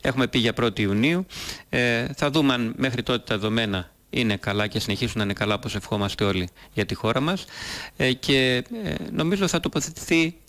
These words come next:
ε, αρμοδίως τότε. Και θα σας αναφέρω αν υπάρξει κάποια διαφορετική τοποθέτηση από αυτή που ανέφερα σήμερα.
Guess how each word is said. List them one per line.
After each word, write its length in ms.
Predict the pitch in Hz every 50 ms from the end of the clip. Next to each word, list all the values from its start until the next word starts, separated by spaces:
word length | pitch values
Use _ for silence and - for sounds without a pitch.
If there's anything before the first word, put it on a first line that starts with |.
| -
ε, 540 | - - 135 131 127 127 127 120 127 127 131 - 156 151 190
αρμοδίως 640 | - 123 117 123 123 113 107 104 90 80 - - - - -
τότε. 320 | - 104 95 - 92 87 - -
Και 200 | - 151 139 131
θα 100 | - 143
σας 180 | - - - -
αναφέρω 420 | 120 113 110 - 117 107 98 95
αν 120 | 98 101
υπάρξει 320 | 98 - - 104 - - -
κάποια 280 | - 101 - - 95
διαφορετική 480 | 95 98 92 - 98 95 - - - 101
τοποθέτηση 480 | 87 95 - 95 - 98 90 - - -
από 120 | - -
αυτή 160 | 95 - 95
που 80 | - - 95
ανέφερα 280 | 95 90 - - -
σήμερα. 400 | - - - 90 90 90 - -